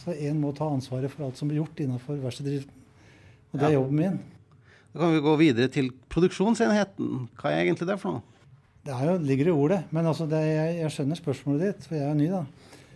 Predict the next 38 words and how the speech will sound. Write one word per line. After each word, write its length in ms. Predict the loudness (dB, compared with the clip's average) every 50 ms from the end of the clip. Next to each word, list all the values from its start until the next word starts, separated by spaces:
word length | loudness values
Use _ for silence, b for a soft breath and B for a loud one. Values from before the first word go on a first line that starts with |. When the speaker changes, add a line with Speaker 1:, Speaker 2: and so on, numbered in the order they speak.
| B B B -8 -4
Speaker 1:
Men 100 | -2 0
det, 140 | 0 0 0 0
det 60 | 0
er 60 | 0
jo 80 | 0 0
et 80 | -2 -4
st-, 160 | -8 -8 -4
det 140 | -2 0 0
er 80 | 2 2
jo 60 | 0
en 100 | 0 -2
enhet 340 | 0 0 0 2 0 0 -2
som 100 | -2 -4
produserer. 560 | -4 -2 -2 -2 0 0 2 2 2 0 0 -4 -8 -14 -20 -20 -20 -20 -20 _ -12
Altså 220 | -10 -6 -4 -4 -4
verksted, 400 | -2 -4 -6 -6 -6 -6 -6 -4 -2
verkstedene 480 | -2 -4 -4 -6 -4 -2 -2 -2 0 0 -2 -2
er 100 | -4 -4
produksjonsenheter. 920 | -4 -6 -6 -6 -6 -6 -6 -8 -6 -6 -6 -4 -4 -6 -6 -8 -8 -10 -10 b b b b b b b b b b b b b _
Det 100 | -6 -4
er, 200 | -2 -2 -2 -2
eh, 380 | -2 0 0 0 0 -2 -2 -4 -6 -8 B B B B B B B -10 -6
det 80 | -4 -2
er, 40 | -2
du 120 | 0 0
har 140 | 2 2 2 2
Ryen, 380 | 0 0 2 2 2 2 2
du 60 | 2
har 260 | 2 0 0 -2 -2 -2
Avløs, 320 | -2 -2 -2 -2 -4 -6 -6
du 100 | -4 -4
har 80 | -2 -2
Grefsen, 480 | -2 -4 -4 -6 -8 -6 -2 0 0 0
du 80 | 0
har 80 | -2 -2
Holte, 400 | -4 -6 -8 -10 -10 -8 -8 -8
som 220 | -6 -4 -4 -4 -2
er, 220 | -2 -4 -6 -8